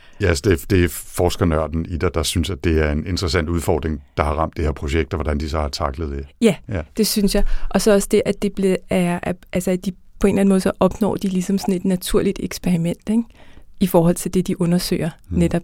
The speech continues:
Speaker 2: det her med, mm, hvornår, altså, hvordan det professionelle og det personlige smelter sammen.
Speaker 1: Ja.
Speaker 2: Fordi det har det jo gjort. Og noget af det, som jeg, som jeg selv har gået og tænkt på, altså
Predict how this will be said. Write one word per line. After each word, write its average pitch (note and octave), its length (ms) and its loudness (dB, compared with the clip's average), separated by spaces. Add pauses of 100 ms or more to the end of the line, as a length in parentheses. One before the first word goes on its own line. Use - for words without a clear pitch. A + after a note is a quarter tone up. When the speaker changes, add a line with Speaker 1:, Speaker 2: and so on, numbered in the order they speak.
Speaker 2:
det E3+ 80 0
her D#3+ 180 -2
med, D#3+ 200 -2 (400)
mm, E3+ 580 -2
hvornår, E3 320 -2 (280)
altså, - 140 -6
hvordan F3 320 0 (120)
det F#3 120 2
professionelle F3 600 2
og - 40 -2
det - 80 -4
personlige E3+ 440 0
smelter - 340 -2
sammen. - 380 -2 (140)
Speaker 1:
Ja. - 40 -10 (220)
Speaker 2:
Fordi A3 200 4
det G#3+ 120 4
har G#3 100 0
det G3+ 80 -2
jo F#3 80 -2
gjort. - 260 -2 (340)
Og G3 160 4
noget G#3 140 8
af A3+ 80 6
det, G#3+ 140 2
som G3 260 0
jeg, E3+ 480 -6 (240)
som F3+ 240 -4
jeg E3+ 120 -2
selv - 260 4
har G#3+ 100 -4
gået F#3 200 -2
og F#3 60 -6
tænkt - 240 -6
på, - 200 -6 (380)
altså D3 220 -4